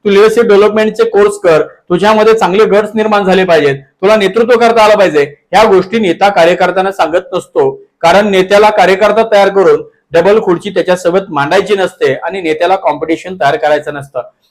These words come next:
हे तुम्हाला स्वतःला समजलं पाहिजे किंवा आम्ही जे लोक तुम्हाला सांगत असतो की हे व्यक्तिमत्वामध्ये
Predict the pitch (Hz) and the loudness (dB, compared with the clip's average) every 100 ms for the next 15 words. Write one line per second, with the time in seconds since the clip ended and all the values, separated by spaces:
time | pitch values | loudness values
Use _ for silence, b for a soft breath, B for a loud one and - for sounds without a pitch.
0 | _ 240 240 240 233 302 294 233 233 208 | _ -2 2 2 4 2 2 2 2 2
1 | 208 185 165 156 135 131 208 - B - | 2 0 0 0 0 0 -4 -6 B -2
2 | 208 220 160 190 233 254 240 233 226 208 | 2 2 2 0 2 2 2 2 0 0
3 | 196 190 175 170 160 147 147 139 196 180 | 0 0 0 0 0 -2 -4 -4 0 2
4 | 196 190 - 190 180 190 185 175 170 135 | 2 0 -2 -4 -2 -2 0 0 0 0